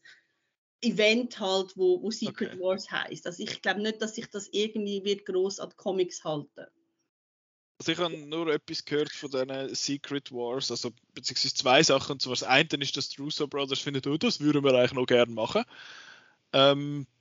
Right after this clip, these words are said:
Speaker 2: da haben sie gesagt, bevor jetzt da der Film wirklich angekündigt worden ist, also vielleicht sehen wir den Russo Brothers wieder im Marvel-Universum.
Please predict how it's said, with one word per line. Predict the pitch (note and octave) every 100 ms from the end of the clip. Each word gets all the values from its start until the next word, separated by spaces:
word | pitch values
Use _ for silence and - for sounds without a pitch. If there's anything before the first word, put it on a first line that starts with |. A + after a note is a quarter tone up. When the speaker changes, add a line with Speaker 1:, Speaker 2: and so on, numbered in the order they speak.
| _ _ _ -
Speaker 2:
da | C3+
haben | C#3+
sie | -
gesagt, | C#3+ C#3+ B2 B2+
bevor | - C3 - B2+ D#3+ F3+
jetzt | D#3 D#3 -
da | D#3+ D#3+
der | D#3+
Film | D3+ D3+ D#3 D3+ D3 -
wirklich | D3+ D3+ - D3
angekündigt | C#3 D#3+ - D3 -
worden | C#3 C#3+ C#3+ C#3+
ist, | F3 D3+
also | - A#2
vielleicht | A#2+ B2+ C3 - -
sehen | - B2+ B2
wir |
den | A#2+ A#2+
Russo | A#2 E3+ - D#3+
Brothers | D#3+ D3 C#3+ D#3+ D3+ C#3+
wieder | C#3 D3
im | C#3+
Marvel-Universum. | C3+ C#3 D#3 D3+ D3+ D3 C#3 C#3+ D3+ D#3+